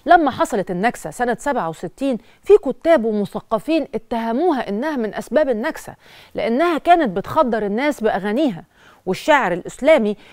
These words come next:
يوسف العظم كتب قصيدة عنها بعنوان "خدرتيهم يا كوكب الشرق". الشاعر اليساري نجيب سرور قال نفس المعنى في مقال هاجم فيه أم كلثوم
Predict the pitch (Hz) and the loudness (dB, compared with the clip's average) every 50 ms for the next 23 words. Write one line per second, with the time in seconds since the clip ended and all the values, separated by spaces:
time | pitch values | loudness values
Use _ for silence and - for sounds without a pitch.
0 | - - 233 294 302 226 - 185 - 170 170 165 220 311 277 247 220 190 - 294 | -10 -2 2 2 2 2 0 -6 -8 -6 -4 0 2 2 2 2 -2 -2 -2 -4
1 | 294 254 185 - - 190 - - 302 277 220 185 165 208 294 285 262 262 262 262 | -4 -4 -6 -6 -8 -10 -6 -2 0 0 0 0 2 2 2 2 0 0 -2 -2
2 | 254 - - - - 175 180 160 185 190 190 208 254 277 269 247 - - - - | -4 -4 -8 -16 -8 -6 -6 -4 -4 -4 -2 -2 -2 -2 -2 -4 -6 -10 -2 -2
3 | 196 190 175 185 208 202 - - - 302 302 269 262 269 240 202 190 185 - - | -2 0 0 -2 -2 -2 -4 -4 0 2 2 2 2 0 0 0 -2 -2 -4 -4
4 | 240 262 285 277 - - 254 233 240 - - - 269 240 185 143 _ _ - - | 0 0 0 0 0 -4 -2 -2 -2 -4 -4 -2 0 0 0 -2 _ _ -20 -20
5 | _ _ _ _ _ _ - - - _ _ _ _ _ _ - - - - 440 | _ _ _ _ _ _ -20 -20 -20 _ _ _ _ _ _ -4 -4 0 4 4
6 | 403 285 233 208 202 196 196 185 - 311 311 285 254 208 202 190 202 302 208 - | 4 4 4 0 0 0 -2 0 2 2 4 4 4 2 0 0 0 -2 -2 -2
7 | - 233 254 285 311 302 - - - - 302 339 349 320 330 349 415 392 - - | -6 -4 -2 0 0 0 -2 -4 -2 2 2 2 4 2 2 0 0 -2 -4 -4
8 | - 403 359 339 285 277 269 190 143 143 143 135 - _ _ _ _ _ _ _ | -2 2 2 4 6 6 4 4 2 -8 -14 -18 -20 _ _ _ _ _ _ _
9 | - 208 180 170 - - 254 269 285 277 214 190 214 262 330 349 277 220 226 202 | -4 -4 -4 -4 -4 0 2 2 2 2 0 -2 -2 2 4 4 4 4 0 -2
10 | 185 - - 262 262 262 - - 302 277 226 180 - 185 165 156 - - 254 247 | -2 -6 -4 -2 -2 0 0 2 2 2 0 -2 -4 -8 -12 -10 -6 -4 -2 0
11 | 240 214 | 0 -2